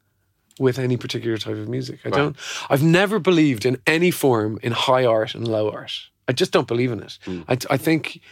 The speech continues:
Speaker 1: I think if you find a song by Steps to really do your thing,
Speaker 2: <laughs> Yeah.
Speaker 1: then
Speaker 2: Then that's the song.
Speaker 1: that's the song for you. Like,
Speaker 2: Yeah.
Speaker 1: you know, we're not here long.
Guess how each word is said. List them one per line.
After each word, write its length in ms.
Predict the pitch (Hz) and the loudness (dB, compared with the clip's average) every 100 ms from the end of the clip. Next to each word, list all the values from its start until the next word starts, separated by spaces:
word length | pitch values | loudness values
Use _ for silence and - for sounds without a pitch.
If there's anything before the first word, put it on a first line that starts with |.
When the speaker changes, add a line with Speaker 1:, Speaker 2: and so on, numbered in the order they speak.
| - | -16
Speaker 1:
I 40 | 131 | -2
think 180 | 185 151 | 0 0
if 100 | 151 | -2
you 80 | |
find 360 | 151 - 143 117 | -4 0 2 2
a 20 | |
song 320 | - 135 127 | 0 0 0
by 120 | 113 120 | 0 -2
Steps 840 | - - 135 123 - - - - - | -4 0 -2 -2 -8 -8 -10 -14 -12
to 120 | 123 | -8
really 440 | 117 131 139 120 | -2 0 2 0
do 180 | 104 135 | 0 2
your 240 | 131 117 | 2 0
thing, 400 | 117 - 120 - - | -2 -4 -6 -6 -14
Speaker 2:
<laughs> 80 | - | -10
Yeah. 120 | - - - - - | -10 -8 -8 -8 0
Speaker 1:
then 340 | 160 147 139 | 2 2 0
Speaker 2:
Then 140 | 92 80 | -2 -2
that's 200 | 85 - | -6 -6
the 100 | - | -2
song. 160 | 101 | 2
Speaker 1:
that's 240 | 165 185 - | 2 0 -4
the 100 | 208 | -2
song 280 | 302 311 | 0 0
for 100 | 277 | 2
you. 260 | 269 403 330 | 2 4 4
Like, 220 | 131 151 | 4 2
Speaker 2:
Yeah. 180 | 160 151 - - - | 0 -10 -12 -16 -2
Speaker 1:
you 80 | 240 | 2
know, 120 | 233 | 4
we're 100 | 226 | 4
not 200 | 226 294 | 2 0
here 220 | 214 180 | 4 4
long. 520 | 127 151 139 110 117 | 4 4 2 -2 -8